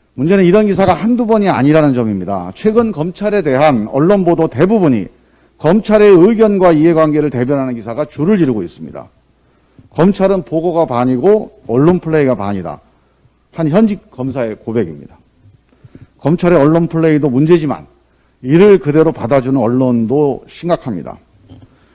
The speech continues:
그동안 검찰은 수사 동력 확보라는 명분으로 언론을 상대로 피의 사실을 흘리고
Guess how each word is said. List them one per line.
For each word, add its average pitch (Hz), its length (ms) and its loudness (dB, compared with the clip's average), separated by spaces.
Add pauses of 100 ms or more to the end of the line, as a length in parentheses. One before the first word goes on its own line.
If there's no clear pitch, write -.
(180)
그동안 202 300 4
검찰은 170 680 2
수사 247 380 -4
동력 214 380 0
확보라는 175 500 0
명분으로 139 680 0
언론을 147 360 2
상대로 123 400 -4 (420)
피의 233 200 -4
사실을 170 380 -4
흘리고 175 380 -6